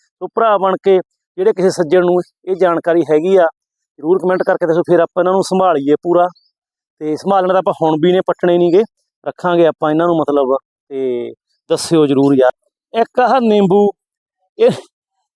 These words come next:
ਇਹ ਆਪਣੇ ਨਾਲ ਟਿਚਰਾਂ ਹੀ ਕਰੀ ਜਾਂਦਾ, ਇਹਨੂੰ ਉਲਟ ਲੱਗਦੇ ਨੇ। ਜਦੋਂ ਮਤਲਬ ਨਿੰਬੂ ਦੀ ਲੋੜ ਹੁੰਦੀ ਆ, ਜ਼ਰੂਰਤ ਗਰਮੀਆਂ 'ਚ, ਉਦੋਂ ਲੱਗਦੇ ਨਹੀਂ।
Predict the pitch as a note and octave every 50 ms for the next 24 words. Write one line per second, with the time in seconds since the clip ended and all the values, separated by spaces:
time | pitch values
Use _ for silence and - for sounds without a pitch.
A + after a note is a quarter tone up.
0 | _ - G#3+ A3 C4 A#3 A3+ B3 B3 B3 - - G#3 - - G3+ G#3+ G#3 G3 F3
1 | G#3+ G3+ G#3 G3+ G#3 G#3 A3+ A#3+ B3 C4+ C4 - - G#3+ A3 G#3+ - - A3 G#3
2 | G3 F3 D#3 C#3+ D#3 D#3 D3 D3 C#3 C3+ - _ _ _ _ _ _ _ - F#3+
3 | G3 G#3+ A3 G#3+ G#3+ G#3 G#3+ G#3+ G#3+ A3 G#3+ G#3+ G#3+ G#3 F#3+ A3 A3+ A3 G3 G3
4 | F#3+ F#3+ G3 G3+ - - - G#3 G#3 G#3+ G#3 G#3 G3+ G3 F#3+ G3 F#3+ - - G3
5 | - F#3+ - F#3 C#4 - G3 G3 G3 - G3+ F#3+ F#3+ F#3 F#3+ G3 F3+ E3 D#3 D3
6 | - F3 F#3 F#3+ G#3+ G#3+ A3